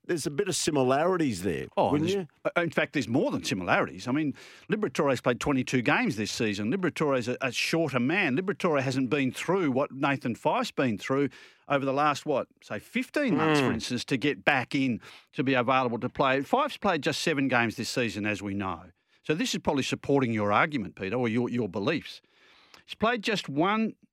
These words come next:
Speaker 2: game since round nineteen. Now, and round nineteen is when he did his hamstring against Richmond.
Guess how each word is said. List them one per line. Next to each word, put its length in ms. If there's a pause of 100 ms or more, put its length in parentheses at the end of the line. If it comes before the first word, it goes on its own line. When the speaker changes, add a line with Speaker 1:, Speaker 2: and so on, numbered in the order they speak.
(120)
Speaker 2:
game 480
since 400
round 460
nineteen. 680 (240)
Now, 180 (140)
and 220 (160)
round 200
nineteen 200
is 80
when 100
he 60
did 220
his 140
hamstring 520 (400)
against 320
Richmond. 360